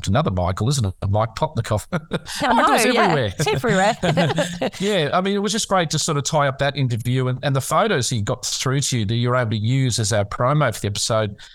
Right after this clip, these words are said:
Speaker 1: uh, were fantastic there. Um, do you want to mention who the other guys on that cover on episode one forty-two were, Bert? Because obviously there's Michael standing there, I think, with Mike, Mike Plotnikoff, but I think there's Bruce on there and another guy. Is that right?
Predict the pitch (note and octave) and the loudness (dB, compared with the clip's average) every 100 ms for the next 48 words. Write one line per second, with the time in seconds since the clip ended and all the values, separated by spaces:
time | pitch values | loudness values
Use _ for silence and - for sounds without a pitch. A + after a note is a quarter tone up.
0 | - C3 B2 B2+ B2+ C3+ A#2 C#3+ D#3 E3 | -6 0 2 0 -2 -2 0 0 0 -2
1 | C3+ - G2 G2+ - B2+ C3 G2+ - - | -4 -4 -2 0 0 0 0 -4 -10 -6
2 | C4 F#3+ G3+ - D#3+ F3 D#3+ E3 D#3+ D#3+ | -4 0 0 0 0 0 2 0 0 2
3 | D#3+ D#3+ C#3+ - - - D3+ B3 - C#3+ | 2 2 -2 -4 -6 -2 0 -2 -2 -2
4 | C#3+ C#3+ - D3 C#3+ C#3 C3+ C#3+ C3+ - | -2 -2 0 0 0 -2 -2 -2 -2 -2
5 | D3+ D3+ E3+ D#3 E3 D3 D3+ - - - | 0 0 0 0 -2 -2 -2 -4 -8 -18
6 | - D#3+ E3 C3+ A2 C3 B2+ D3+ D3+ - | -4 -2 0 -2 0 2 2 2 -2 -2
7 | A#2+ A2 G#2+ G#2+ A2 A2 A2 C#3+ A#2 G#2+ | 0 0 0 0 0 0 0 -2 -2 0
8 | A2+ G#2+ G#2 B2 A#2 - A#2 A2+ A2 G2 | 0 0 0 0 0 0 -2 0 0 -2
9 | B2+ C3+ - - - E3 F3+ D3 - C3+ | 0 -4 -4 -14 -8 -4 -2 -2 -2 -2
10 | D#3+ - C3+ B2+ B2+ A2+ B2+ D3 B2 G2 | 0 0 0 0 0 0 0 0 0 -2
11 | - - D#3 C3+ | -2 -2 -2 0